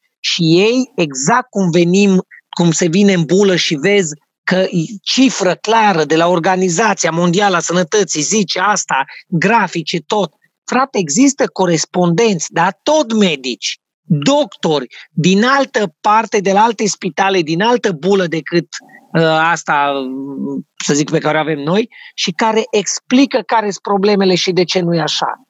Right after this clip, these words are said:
De la virus, la epidemiologi, la cifre, la bani, la, mă, și-s coerenți. Nu vorbim, cum am văzut acum la protestul de duminică seara, că au făcut cineva fotografii la oamenii ăia că erau mai săraci cu duhul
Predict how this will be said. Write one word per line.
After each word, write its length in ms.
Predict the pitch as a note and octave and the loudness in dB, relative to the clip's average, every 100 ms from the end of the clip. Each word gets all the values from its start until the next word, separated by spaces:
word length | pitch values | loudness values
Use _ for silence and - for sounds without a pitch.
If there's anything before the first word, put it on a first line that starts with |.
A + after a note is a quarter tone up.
| _ _ - | _ _ -2
De 140 | F#3 | 0
la 160 | G#3 G#3 E3+ D#3 | 2 0 -2 -2
virus, 420 | A3+ A#3 E3 D#3 | 2 4 2 0
la 140 | D#3 F3 | 0 0
epidemiologi, 1120 | F3 F3 F3+ F3+ F#3 F#3+ F#3+ G#3 F#3+ D3+ - - - | -2 -2 -2 0 2 4 4 4 2 -2 -8 -12 -6
la 200 | E3+ E3+ | 0 0
cifre, 600 | E3 - A3+ G3 - D#3 | 0 -4 0 -2 0 2
la 200 | D3+ E3 D3 C3 | 2 2 -2 -2
bani, 320 | G#3+ G3 E3+ | 0 0 -2
la, 180 | D#3+ D3+ - _ - | -4 -4 -8 _ -2
mă, 320 | E3+ A#3 A3+ | 2 4 2
și-s 360 | - F3+ E3+ - | 0 -2 -2 -4
coerenți. 840 | - F#3 F#3+ G3 G#3+ G#3+ D3+ - - _ _ | -2 0 2 2 2 0 -2 -8 -14 _ _
Nu 140 | F#3+ | 0
vorbim, 580 | A#3 C4 A#3+ F3+ G#3+ G3+ | 2 0 0 0 2 2
cum 220 | F3 F#3 F#3+ | 0 0 0
am 120 | F3+ | 0
văzut 280 | F3+ F#3 F3+ | 0 0 -2
acum 300 | D#3 F3+ F3 | -6 -4 -2
la 120 | D#3+ | -2
protestul 460 | E3+ D3+ F3+ D#3 | -4 -2 -2 -2
de 100 | D#3+ | -2
duminică 460 | D#3 D#3 E3 D#3+ D3 | 0 0 0 0 -2
seara, 440 | C3+ E3 E3 E3 - - - | 0 0 2 0 -2 -8 -6
că 100 | D#3+ | -4
au 40 | |
făcut 300 | D3 E3 G3+ | -2 -2 -2
cineva 380 | D3 E3 D3+ D#3+ | 0 -2 0 -2
fotografii 600 | E3 D#3 D#3 D#3 D3 F3 | -4 -4 -2 -2 -2 0
la 100 | D#3+ | 0
oamenii 400 | D3+ D#3+ D#3 D#3 | 0 -2 -2 -2
ăia 100 | D#3+ | -4
că 120 | D#3 | -2
erau 140 | D#3 D#3 | -2 0
mai 160 | D#3 | -2
săraci 380 | - D#3 D3 D3+ | -2 -2 0 -2
cu 140 | - D#3 | -4 -6
duhul 540 | B2 D3+ C3+ D3 | 2 2 4 2